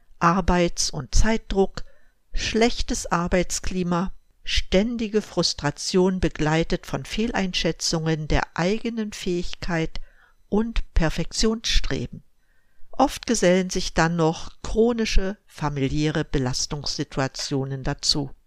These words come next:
Neben den Symptomen der körperlichen und emotionalen Erschöpfung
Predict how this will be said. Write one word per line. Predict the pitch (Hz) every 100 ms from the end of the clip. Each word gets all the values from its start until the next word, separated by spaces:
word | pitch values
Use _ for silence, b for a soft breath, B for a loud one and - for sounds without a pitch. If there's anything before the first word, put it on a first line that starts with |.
| _ _ _ _ _
Neben | 214 277 349 277
den | 175 165 165 -
Symptomen | 165 160 151 - 214 254 196
der | 160
körperlichen | - - 247 226 175 - 175
und | 175 208
emotionalen | 226 202 - 160 156 190 185
Erschöpfung | 147 - - - 196